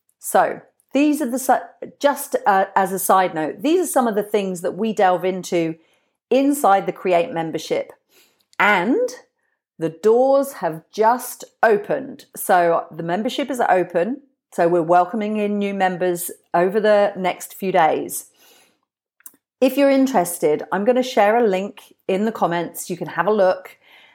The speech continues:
And if you wanna find out more, you can contact me. Um, yeah, we're ready to go. And we are digging into all of these behavioral things. We're trying different things.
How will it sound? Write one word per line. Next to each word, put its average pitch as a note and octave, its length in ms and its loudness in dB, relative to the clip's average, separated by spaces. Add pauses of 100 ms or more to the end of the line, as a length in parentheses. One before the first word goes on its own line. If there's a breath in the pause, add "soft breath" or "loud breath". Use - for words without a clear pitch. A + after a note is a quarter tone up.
And E3 140 -4
if D#3+ 100 -10
you G#3+ 80 0
wanna A#3 160 2
find A3+ 300 0
out G#3+ 240 2
more, G3 480 0 (260 soft breath)
you F#3 140 -6
can G#3+ 160 -6
contact G3+ 560 0
me. F#3+ 420 -4 (480)
Um, F#3 520 0 (1200)
yeah, F#3+ 480 2 (400)
we're G#3 140 4
ready A#3+ 240 2
to G3+ 100 -2
go. F#3 420 4
And G3+ 200 0
we A3+ 100 2
are A3+ 300 0
digging A#3 280 -2
into G#3+ 260 -2
all A3+ 300 2
of A#3+ 120 -2
these D#3 240 0
behavioral D#3 560 -2
things. D#3+ 360 -4
We're F3 120 2
trying A#3 500 -2
different G#3+ 340 -6
things. F3 460 -4